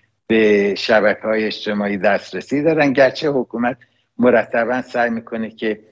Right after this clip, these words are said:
این آزادی‌ها رو محدود و محدودتر بکنه و نمی‌تونه، نمی‌تونه، موفق نخواهند شد. حتی با این طرح صیانت، اه، فضای مجازی نمی‌تونن این کار رو بکنن.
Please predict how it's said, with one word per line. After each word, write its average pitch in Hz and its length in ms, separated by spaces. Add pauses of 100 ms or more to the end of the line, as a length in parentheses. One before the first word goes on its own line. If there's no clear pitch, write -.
(280)
این 120 220
آزادی‌ها 107 640
رو 110 140
محدود 107 480
و 107 100
محدودتر 101 680
بکنه 117 340
و 117 180
نمی‌تونه، 123 760 (580)
نمی‌تونه، 123 560
موفق 110 640
نخواهند 92 500
شد. - 260 (560)
حتی 117 400
با 110 140
این 110 180
طرح 113 360
صیانت، 101 580 (720)
اه، 98 760
فضای 98 540
مجازی 98 760 (180)
نمی‌تونن 120 680
این 92 100
کار 92 220
رو 85 200
بکنن. 92 320